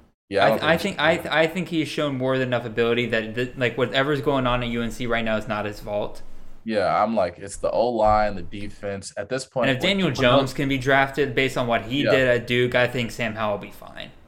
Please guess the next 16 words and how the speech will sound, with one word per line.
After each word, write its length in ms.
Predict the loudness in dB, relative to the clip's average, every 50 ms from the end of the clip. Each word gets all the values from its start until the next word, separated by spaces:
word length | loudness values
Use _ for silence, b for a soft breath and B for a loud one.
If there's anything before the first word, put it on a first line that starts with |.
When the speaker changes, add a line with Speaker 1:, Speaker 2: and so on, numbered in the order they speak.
| -20 _ _ _ -2
Speaker 1:
Absolutely, 520 | -2 -2 -2 -2 -6 -10 -8 -8 -8 -10 -10
'cause 240 | -8 -10 -10 -8 -4
honestly, 520 | 0 0 2 2 0 -2 -6 -6 -4 -4
if 140 | -4 -4 -4
you 80 | -4
look 160 | -4 -2 -2 0
at, 160 | 0 0 0
like, 160 | 0 -2 -4
the 80 | -6 -8
quarterbacks 440 | -2 -2 0 0 0 0 -2 -2
for 120 | -4 -12 -12
this 220 | -12 -12 -12 -10
year, 160 | -8 -8 -8
Sam 260 | -6 -4 -2 -2 -2 -2
Howell 380 | 0 0 2 2 2 0 -2
is, 220 | -6 -10 -14 -20